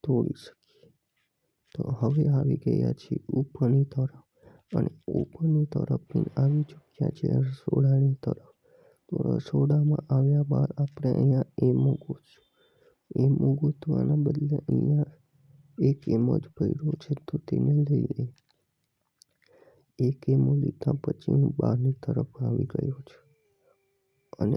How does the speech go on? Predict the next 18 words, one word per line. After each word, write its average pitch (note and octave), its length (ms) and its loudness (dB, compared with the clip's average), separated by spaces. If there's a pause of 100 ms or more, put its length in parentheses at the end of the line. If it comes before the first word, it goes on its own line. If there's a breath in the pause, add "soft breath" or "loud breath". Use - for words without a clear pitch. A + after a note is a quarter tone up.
અહીંયા C3+ 340 2
જોઉં C#3 340 0
તો - 120 -4
એક C3+ 260 0 (140)
ચાવી - 340 0
પડી - 340 -2
છે, - 220 -4
જેનું C#3+ 440 4
નામ C#3 220 4
છે - 180 -2
પેડલોક C#3 800 -4
કી, - 200 -12 (500 loud breath)
જે C3+ 200 0
અત્યારે C#3 460 0
મારા A#2+ 400 2
કાંઈ C3 340 0
કામની - 580 -4
નથી. - 340 -4